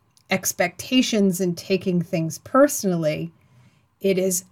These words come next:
very easy if you're in those energies to start to create a story, again, that's based in negativity. So the event happens and you immediately create a story around it.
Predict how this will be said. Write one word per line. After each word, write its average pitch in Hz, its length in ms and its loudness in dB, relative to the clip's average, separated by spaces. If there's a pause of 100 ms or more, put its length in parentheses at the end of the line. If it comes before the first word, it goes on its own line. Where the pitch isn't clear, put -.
very 208 520 4
easy 269 540 4
if 165 140 -2
you're 185 220 2
in 185 120 4
those 190 260 6
energies 180 800 -4
to - 140 -8
start 180 440 -2
to 196 100 -6
create 185 420 -2
a 180 80 -2
story, 170 680 -2 (180)
again, 175 340 0
that's 170 200 -8
based 165 340 -6
in 165 80 -2
negativity. 165 760 -8 (560)
So 202 200 0
the 180 140 4
event 196 300 0
happens 208 600 0
and 190 200 0
you 190 140 0
immediately 208 840 2
create 190 580 0
a 180 80 -4
story 170 480 0
around 175 400 -6
it. - 160 -10